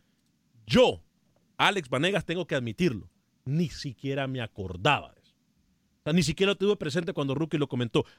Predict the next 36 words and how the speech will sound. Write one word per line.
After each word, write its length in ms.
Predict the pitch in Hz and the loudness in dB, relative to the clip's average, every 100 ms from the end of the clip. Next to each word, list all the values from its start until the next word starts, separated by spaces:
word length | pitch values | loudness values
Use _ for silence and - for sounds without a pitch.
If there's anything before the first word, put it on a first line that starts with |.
| - | -2
Así 240 | 117 120 160 | -2 -2 -2
que 100 | 175 | 0
por 220 | 139 123 | 0 0
primera 320 | 110 135 165 | 2 4 4
vez 280 | 214 - - _ _ _ | 4 2 -4 _ _ _
tengo 320 | 165 165 151 - | -2 0 -2 -4
que 100 | 139 | -4
felicitar 800 | - 131 123 120 - 202 110 - _ _ - | 0 0 0 -2 2 2 2 -6 _ _ -10
al 140 | 117 | -8
señor 300 | 120 117 135 | -8 -8 -8
Camilo 340 | - 127 147 135 | -6 -6 -2 0
Velázquez, 440 | 127 160 - 143 | 2 0 -2 -8
que 120 | - | -2
hoy 200 | 123 165 | 2 2
realmente 500 | 143 147 147 156 151 | 2 0 -2 -4 -2
aportó 540 | 143 127 123 107 156 - | -2 -2 -4 -2 -2 2
algo 400 | 156 175 175 175 - _ _ | 2 2 2 0 -2 _ _
importantísimo, 960 | 175 156 - 156 - 151 135 196 208 180 | -2 0 2 0 2 0 0 -2 0 0
no 60 | 165 | 2
solo 160 | 185 | 2
al 60 | 180 | 2
programa, 420 | 156 208 170 87 _ _ _ | 4 4 2 -4 _ _ _
sino 300 | - 135 160 | -10 -4 -4
que 120 | - | -2
me 80 | 156 | 0
documentó, 720 | 143 127 131 117 104 208 160 - _ | 0 0 -2 -2 2 4 4 -2 _
me 120 | 113 | -6
informó, 580 | 117 110 120 107 175 131 - _ _ - | -4 -4 -2 2 2 2 -2 _ _ -4
y 180 | 139 | 2
eso 180 | 196 143 | 2 0
es 40 | 120 | -6
lo 80 | |
bonito 420 | 110 110 127 95 95 | -6 -6 -6 -4 -4
de 40 | |
este 180 | - 87 | -4 -8
programa. 440 | - 64 - _ | -10 -16 -20 _